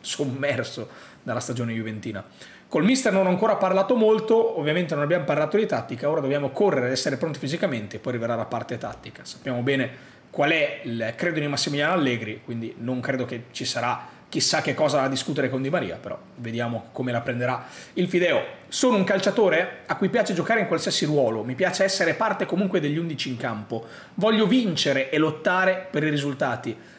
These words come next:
Mi piace avere la mentalità vincente, mi trovo a mio agio largo a destra per rientrare e tirare di sinistro." Questo lo sapevamo, abbiamo visto Di Maria giocare tantissimi anni in giro per l'Europa, poi dipende dall'allenatore, giocherò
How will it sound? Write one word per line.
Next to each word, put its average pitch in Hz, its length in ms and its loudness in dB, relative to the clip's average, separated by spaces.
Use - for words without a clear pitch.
Mi 147 140 -4
piace 196 640 0
avere 170 380 2
la 147 80 -2
mentalità 135 580 -2
vincente, 127 760 -4
mi 127 100 -8
trovo 160 220 2
a - 20 4
mio 156 180 0
agio 143 220 0
largo 139 260 2
a 190 60 4
destra 120 400 -2
per 120 180 -4
rientrare 120 460 -4
e 107 40 -4
tirare 110 280 -6
di 113 80 -4
sinistro." 123 600 -4
Questo - 340 -12
lo - 80 -6
sapevamo, 123 420 0
abbiamo 107 180 -4
visto 127 180 -6
Di 135 80 -2
Maria 131 260 0
giocare 131 400 -2
tantissimi 135 520 -2
anni 123 200 -2
in 127 60 -2
giro 123 180 -2
per 117 160 -6
l'Europa, 139 340 -2
poi - 240 -4
dipende 135 300 -6
dall'allenatore, 117 580 -4
giocherò 113 440 -8